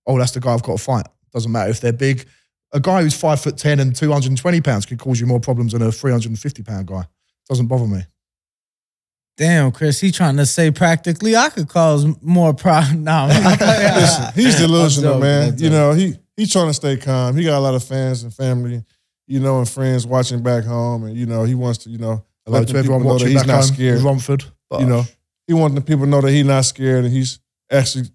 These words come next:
Speaker 3: be able to stand in the room with me and be comfortable.
Speaker 1: I am.
Speaker 3: You know,
Speaker 1: I am,
Speaker 3: he know
Speaker 1: I'm
Speaker 3: damn
Speaker 1: pretty
Speaker 3: well he
Speaker 1: comfortable.
Speaker 3: can't fuck with me in no fight. You know, and I don't even see his fight happening.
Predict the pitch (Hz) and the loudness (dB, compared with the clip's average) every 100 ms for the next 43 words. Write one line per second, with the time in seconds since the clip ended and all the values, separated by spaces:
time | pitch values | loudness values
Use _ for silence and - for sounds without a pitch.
0 | 101 143 135 123 151 143 131 - 151 135 | _ -2 0 -2 0 0 0 -2 -2 0
1 | 139 147 135 131 135 131 - _ _ - | 2 2 0 -2 -2 -4 -10 _ _ -10
2 | 123 135 156 135 127 120 127 - _ _ | -4 -2 0 -2 -2 -8 -10 -14 _ _
3 | 117 113 92 - - 135 131 135 135 196 | -2 -2 -2 -8 -10 -4 2 2 2 2
4 | 175 151 165 160 147 156 156 170 139 147 | 2 2 2 2 2 2 0 0 -2 0
5 | 135 135 127 120 117 127 135 _ _ _ | -4 -4 -6 -6 -4 -4 -6 _ _ _
6 | _ _ 151 156 165 185 202 185 185 190 | _ _ -4 0 2 2 2 0 -2 -2
7 | 180 - 165 180 214 120 95 | -2 -2 0 0 0 -6 -16